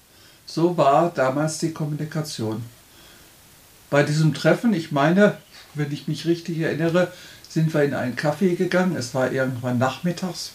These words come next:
sicherlich ein Wochenende, weil wir ja beide gearbeitet haben. Und irgendwie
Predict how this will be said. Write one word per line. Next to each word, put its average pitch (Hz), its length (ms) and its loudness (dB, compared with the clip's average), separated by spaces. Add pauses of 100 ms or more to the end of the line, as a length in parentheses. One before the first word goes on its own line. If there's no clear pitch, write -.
(380)
sicherlich 147 500 0
ein 123 140 -4
Wochenende, 160 560 0 (580)
weil 143 160 6
wir 139 100 6
ja 131 180 2
beide 127 300 0
gearbeitet 143 760 0
haben. 175 400 0 (1000)
Und 165 260 2
irgendwie 190 800 4